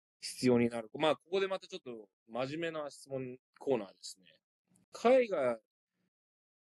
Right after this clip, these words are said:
チームの中心っていう言い方はちょっとまあ、バスケット的に難しいんですが、ブレックスで、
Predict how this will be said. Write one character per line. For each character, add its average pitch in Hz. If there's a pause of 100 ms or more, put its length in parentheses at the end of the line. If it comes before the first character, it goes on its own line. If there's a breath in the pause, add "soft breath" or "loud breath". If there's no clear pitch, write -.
(420)
チ -
ー 381
ム 262
の 156
中 175
心 175
っ 147
て 175
い 175
う 165
言 160
い 156
方 156
は 147
ち 170
ょ -
っ -
と 131
ま 123
あ、 -
バ 120
ス -
ケ 170
ッ 160
ト 151
的 151
に 131
難 123
し -
い 151
ん 135
で 113
す -
が、 117 (120)
ブ 190
レ 330
ッ -
ク -
ス 202
で、 202